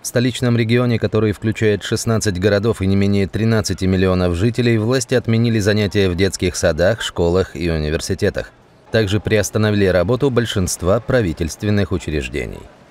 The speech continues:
Скорость ветра Гаэми составляла сто пятьдесят пять километров в час с порывами до ста девяноста километров.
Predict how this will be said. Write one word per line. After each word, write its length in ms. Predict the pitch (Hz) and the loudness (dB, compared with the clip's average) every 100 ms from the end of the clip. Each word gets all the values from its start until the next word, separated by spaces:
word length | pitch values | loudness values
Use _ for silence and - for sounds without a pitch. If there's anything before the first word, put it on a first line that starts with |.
| - - | -18 -10
Скорость 500 | - 110 98 95 101 | -2 2 2 0 0
ветра 360 | 110 104 90 | 0 2 0
Гаэми 400 | 82 87 101 110 | 2 2 2 0
составляла 560 | 101 98 - 101 104 95 | -2 -4 -2 0 2 0
сто 180 | - 107 | -2 -4
пятьдесят 400 | 101 104 - 92 | -2 -2 -2 -4
пять 280 | - 107 - | 0 -2 0
километров 580 | 92 92 90 - 92 | 0 0 0 -2 -4
в 60 | - | -4
час 220 | - 120 | -2 -2
с 60 | - | -2
порывами 500 | - 104 113 117 113 | -2 0 2 2 0
до 160 | 95 92 | 0 0
ста 300 | - 104 107 | 0 -2 0
девяноста 500 | 101 82 76 - 76 | 0 0 -2 -6 -8
километров. 580 | 80 80 90 80 57 | -4 -2 -2 -4 -8